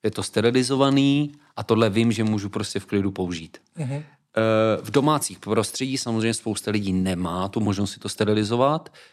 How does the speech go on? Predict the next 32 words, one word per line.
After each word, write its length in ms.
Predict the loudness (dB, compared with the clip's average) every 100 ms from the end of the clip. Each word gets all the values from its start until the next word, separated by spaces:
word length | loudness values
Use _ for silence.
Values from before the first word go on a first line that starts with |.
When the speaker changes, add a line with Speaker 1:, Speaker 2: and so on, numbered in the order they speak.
| _
Speaker 1:
Já 140 | 0
jsem 360 | 0 -2 -2 -4 -10 _
tu 80 | -2
možnost 280 | 0 0 -2
taky 220 | -2 -2
dlouho 300 | 0 2 2
neměl, 460 | 2 2 2 0 -4 -10 -20 _ 0
ale 200 | 2 4
máme, 500 | 2 2 2 0 -2
eh, 40 | 0 2 2 2
bakterie 440 | 2 2 2 2
dvojího 280 | 4 4 4
druhu. 260 | 2 0 2
Jedny 240 | 2 2
zabijete 440 | 0 0 0 0
mrazem, 500 | 0 0 2 0 0
druhý 240 | 2 2 2
zabijete 500 | 2 0 0 0 -2
horkem. 500 | -2 -2 -2 -4 -6 -14 -20 -20 -4
Takže 200 | 0 2
já 140 | 2
jsem, 360 | 0 -2 -4 -6 _ -4
eh, 260 | -2 0 0
vlastně 800 | -2 -2 -4 -2 0 -2 -4 -6 -14
všechny 360 | -10 -8 -2 -2
sound 380 | 0 -2 0 2
věci 480 | 2 0 0 0 0
skladoval 580 | -4 0 2 2 0
v 60 | -4
mrazáku, 720 | -2 0 2 0 -2 -2 -4 _ _ _ _ _ -6
kde 200 | 0 0
jsem 320 | 0 -8